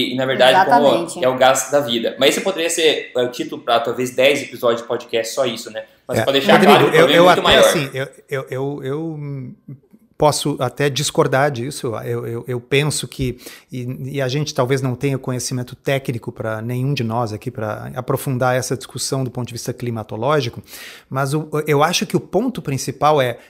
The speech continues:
Speaker 3: mesmo que eu ache que o C O dois é sim um importante gás estufa e que o aumento do C O dois tem a ver com aquecimento global como causa,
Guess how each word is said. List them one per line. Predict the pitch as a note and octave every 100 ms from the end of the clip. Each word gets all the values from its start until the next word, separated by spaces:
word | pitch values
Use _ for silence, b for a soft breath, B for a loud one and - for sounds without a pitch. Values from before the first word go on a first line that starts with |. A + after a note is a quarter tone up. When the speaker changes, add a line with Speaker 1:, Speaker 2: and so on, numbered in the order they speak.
| -
Speaker 3:
mesmo | C3+ C#3+ F#3+ G#3 F#3+ D#3+ -
que | - C#3+ B2+ B2+
eu | C3+ B2+
ache | B2+ D#3+ - A#2+ A2 _
que | - C3
o | B2+
C | A#2+ C#3
O | A#2+
dois | A#2 C#3 C3+
é | D3
sim | D#3+ - F3
um |
importante | C#3 C3 A#2 C#3 C#3+ C3+
gás | C3 B2 B2+ A2+
estufa | - - D#3 D#3 D#3 C3+
e |
que | B2+ -
o | C3
aumento | B2 B2 C3 B2+
do |
C | A#2+ B2+
O | A#2
dois | A#2 B2+ -
tem | - D3+ D3
a | C#3
ver | A#2+ C#3
com | C3+
aquecimento | A#2+ B2+ - A#2+ A#2
global | A2 G#2+ A#2+ B2+
como | C3+ B2+
causa, | - B2 A2+ A2 -